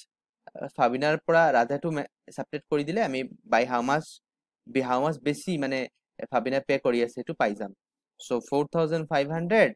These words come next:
মাইনাছ ফ'ৰ থাউজেণ্ড ওৱান হাণ্ড্ৰেড থাৰ্টি ছেভেন পইণ্ট ফাইভ জিৰ। চ' এইখিনি ছাবট্ৰেক্ট কৰিলে আমি আনচাৰ পাম is equal to rupees three six two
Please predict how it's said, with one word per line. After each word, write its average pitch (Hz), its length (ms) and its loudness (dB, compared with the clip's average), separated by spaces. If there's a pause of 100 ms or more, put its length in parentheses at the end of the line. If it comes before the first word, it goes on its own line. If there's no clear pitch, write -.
(680)
মাইনাছ 143 540 -2 (760)
ফ'ৰ 127 180 -4
থাউজেণ্ড 139 340 -8
ওৱান 123 200 -8
হাণ্ড্ৰেড 131 240 -18
থাৰ্টি 127 240 -16
ছেভেন 139 380 -4
পইণ্ট 147 320 -6 (420)
ফাইভ 107 200 -6
জিৰ। 107 200 -12
চ' - 800 -20
এইখিনি 139 200 -6
ছাবট্ৰেক্ট - 500 -4
কৰিলে 165 300 2 (500)
আমি 127 160 -6
আনচাৰ 131 380 -4
পাম 123 180 -2 (160)
is 120 180 -12
equal 123 260 -4
to 123 160 -10
rupees 135 480 -6 (1800)
three 170 280 -2 (520)
six 156 100 -6 (300)
two 160 220 -2